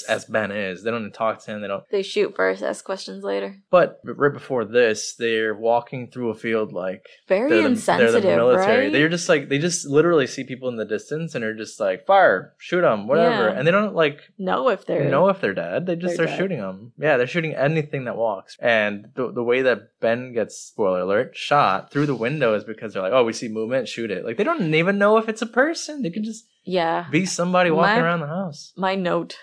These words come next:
Speaker 1: I wrote that it was like, it's also cold and calculated. Like, they're not looking to see if
Speaker 2: No, they're
Speaker 1: anyone
Speaker 2: just
Speaker 1: has
Speaker 2: trigger
Speaker 1: survived
Speaker 2: happy.
Speaker 1: 'cause they're, like, drunk on power. They're the ones that have been able to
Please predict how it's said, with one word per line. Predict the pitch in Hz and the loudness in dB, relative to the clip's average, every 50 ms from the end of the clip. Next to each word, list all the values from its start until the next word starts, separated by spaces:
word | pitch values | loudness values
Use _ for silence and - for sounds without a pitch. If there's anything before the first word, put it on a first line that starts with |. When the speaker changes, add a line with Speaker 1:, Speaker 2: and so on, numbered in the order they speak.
| - _ - | -20 _ -6
Speaker 1:
I | - - | -6 -4
wrote | 165 - - - - - | 0 0 0 0 -2 -4
that | - - 165 | -8 -6 -6
it | 160 | -6
was | 165 170 170 - | -8 -8 -10 -10
like, | 170 165 156 160 _ _ | -10 -12 -12 _ _ _
it's | - 170 - 170 | -20 -14 -8 -6
also | 170 170 175 - 180 180 | -6 -6 -4 -4 -8 -6
cold | - - 170 170 170 170 170 | -6 -6 -4 -4 -4 -6 -8
and | 165 165 165 | -12 -14 -12
calculated. | - 156 147 151 - 160 170 170 170 170 180 185 185 202 190 _ _ _ - | -12 -12 -10 -10 -8 -6 -6 -4 -4 -4 -4 -6 -6 -10 -18 _ _ _ -16
Like, | - 170 - - | -16 -16 -14 -8
they're | - 165 165 | -8 -8 -6
not | 165 160 147 156 151 - - | -6 -8 -8 -8 -10 -10 -10
looking | - 147 - - - 156 170 | -12 -14 -12 -14 -20 -20 -20
to | - 170 | -20 -20
see | - - - - - | -20 -16 -14 -12 -12
if | - 170 _ - | -12 -12 _ -8
Speaker 2:
No, | 127 123 117 | -2 -2 0
they're | 104 104 | 0 0
Speaker 1:
anyone | 180 175 165 160 | 0 -2 -2 -4
Speaker 2:
just | 165 | -4
Speaker 1:
has | 170 160 | -4 0
Speaker 2:
trigger | 151 139 123 117 | 0 0 2 2
Speaker 1:
survived | - - - 113 104 - | 0 0 0 -2 -2 -4
Speaker 2:
happy. | - - 208 | -6 -8 -10
Speaker 1:
'cause | - 180 160 160 160 | -8 -6 -6 -6 -6
they're, | 160 156 156 156 151 | -6 -6 -4 -4 -6
like, | 151 160 156 156 _ | -6 -8 -10 -12 _
drunk | - 160 139 151 156 | -6 -6 -6 -6 -6
on | 156 151 151 | -12 -14 -12
power. | 151 175 160 160 160 156 151 143 151 170 - _ _ - - - | -10 -6 -6 -4 -4 -4 -6 -8 -10 -14 -20 _ _ -20 -12 -8
They're | 147 156 151 156 151 147 135 - - - _ _ _ _ _ _ _ | -8 -6 -6 -6 -6 -8 -8 -12 -14 -16 _ _ _ _ _ _ _
the | - 165 | -4 -4
ones | 156 151 147 156 - | -4 -4 -6 -6 -4
that | 156 156 | -6 -4
have | 185 160 - | -4 -6 -10
been | 151 156 | -10 -14
able | 151 147 147 147 151 156 156 156 - | -14 -14 -12 -12 -12 -12 -12 -12 -10
to | 165 156 151 147 143 - | -8 -8 -8 -8 -8 -12